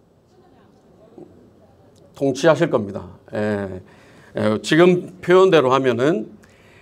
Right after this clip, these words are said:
그 새 하늘이라고 말씀하시는 우주에 있는 별들로 출근을 하시는 겁니다. 출근해서 통치하시고 새 예루살렘으로 퇴근해서 쉬고, 예, 그럴 거라고 이렇게 상상을 해봅니다. 이것이 우리의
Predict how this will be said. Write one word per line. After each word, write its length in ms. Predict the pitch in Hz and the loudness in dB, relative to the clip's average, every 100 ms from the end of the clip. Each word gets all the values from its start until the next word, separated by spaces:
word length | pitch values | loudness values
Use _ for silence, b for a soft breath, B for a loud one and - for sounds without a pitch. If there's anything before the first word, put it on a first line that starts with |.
| b | b
그 240 | 131 135 135 | 0 2 2
새 220 | 156 185 | 2 4
하늘이라고 540 | 175 208 196 170 139 | 4 6 6 6 4
말씀하시는 760 | 123 123 147 139 127 135 139 110 120 | 0 -2 -2 -2 0 0 0 -2 -6
우주에 320 | 135 147 135 | -6 -2 0
있는 260 | 123 120 | 0 -2
별들로 760 | - 117 120 127 135 147 147 - b b | -4 -4 -4 -4 0 0 -2 -8 b b
출근을 480 | - 202 196 190 143 | -10 -4 2 2 2
하시는 260 | 113 127 110 | -2 -6 -8
겁니다. 400 | 101 107 - - | -10 -14 -20 -20
출근해서 760 | - 131 123 117 117 139 160 - b b b - | -14 -10 -8 -6 0 0 0 -8 b b b -8
통치하시고 960 | 127 123 135 135 143 123 131 175 - B B B B | -4 -2 0 0 0 0 2 0 -4 B B B B
새 280 | - 147 135 | -4 0 0
예루살렘으로 760 | 120 120 131 131 120 117 117 | -2 -2 -2 0 -2 -6 -8
퇴근해서 760 | - 120 131 135 120 135 139 135 | -8 -6 -2 -2 0 0 0 -2
쉬고, 800 | - - 113 104 104 113 151 - | -12 -12 -10 -8 -6 -6 -6 -8
예, 240 | 113 101 - - b | -12 -12 -14 -20 b
그럴 220 | - 156 160 | 0 4 4
거라고 580 | 135 113 104 117 - B B | 4 4 2 0 -2 B B
이렇게 180 | - 101 | -12 -10
상상을 420 | 131 139 143 123 | -4 -2 0 0
해봅니다. 360 | 120 107 101 98 - b b b | -2 -4 -10 -14 -18 b b b
이것이 220 | 160 147 | -4 -2
우리의 560 | 139 151 143 143 107 | 0 2 2 0 -4